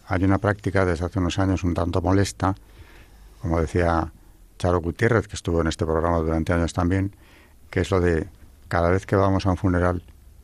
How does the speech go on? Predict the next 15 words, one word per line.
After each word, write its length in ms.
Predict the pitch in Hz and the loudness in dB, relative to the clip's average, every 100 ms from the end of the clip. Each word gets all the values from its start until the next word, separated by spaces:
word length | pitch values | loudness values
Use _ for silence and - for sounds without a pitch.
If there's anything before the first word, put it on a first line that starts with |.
| - | -10
asistimos 640 | - - 80 - 92 87 90 | -6 -4 -4 -2 0 0 0
a 40 | |
una 120 | 85 | 0
beatificación, 840 | 80 78 - - - - 85 67 - - - - - - - - - | 0 0 -4 -6 -6 -6 -4 -6 -10 -20 -20 -20 -20 -20 -20 -20 -12
porque 220 | - 85 | -6 0
da, 240 | 85 85 92 | 2 2 0
da 220 | 92 87 | -2 -2
por 160 | 90 90 | 0 -2
hecho 160 | - | -2
el 80 | 85 | -4
celebrante 580 | 92 85 85 90 90 82 | -2 0 2 0 0 -2
incluso 360 | 80 90 85 | -2 -2 -2
de 100 | 76 | -2
ya 120 | 73 117 | 0 -2
está, 400 | - - 98 | -2 -4 -4